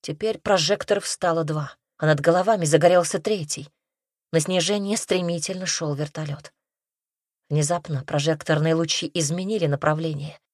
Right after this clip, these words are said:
Тим вскочил с гребной банки. Теперь лучи неслись к берегу и прямо на них. Тим принялся лихорадочно выбирать якорь. Он не успел вытянуть его даже наполовину.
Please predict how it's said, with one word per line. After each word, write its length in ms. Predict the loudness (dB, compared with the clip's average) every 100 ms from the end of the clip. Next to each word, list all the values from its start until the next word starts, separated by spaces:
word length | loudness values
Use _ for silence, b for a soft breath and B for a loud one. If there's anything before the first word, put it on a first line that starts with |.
| _ -4
Тим 240 | -2 0
вскочил 520 | 0 0 0 0 0
с 60 | 2
гребной 380 | 2 2 0 -2
банки. 580 | -4 -6 -10 -14 -18 _ _ _ _ -4
Теперь 440 | -2 2 2 2
лучи 320 | 0 -2 0
неслись 500 | 0 0 -2 -2 -2
к 60 | -2
берегу 540 | 0 2 2 0 -2
и 180 | -2 -2
прямо 480 | -2 0 2 4 2
на 140 | 2
них. 420 | 0 -4 -8 -10 -14 _ _ _ _ _ _ _ _ -6
Тим 240 | -2 -2
принялся 580 | 0 0 0 -2 -6 -6
лихорадочно 840 | -6 -6 -2 -2 -2 -4 -4 -4 -2
выбирать 480 | 2 6 6 6 2
якорь. 480 | 0 0 -4 -8 -12 _
Он 260 | 6 6 6
не 160 | 2 2
успел 540 | 2 0 2 6 6
вытянуть 480 | 4 -2 -2 -2 0
его 160 | 2 6
даже 260 | 6 4
наполовину. 720 | 2 2 4 4 2 -4 -6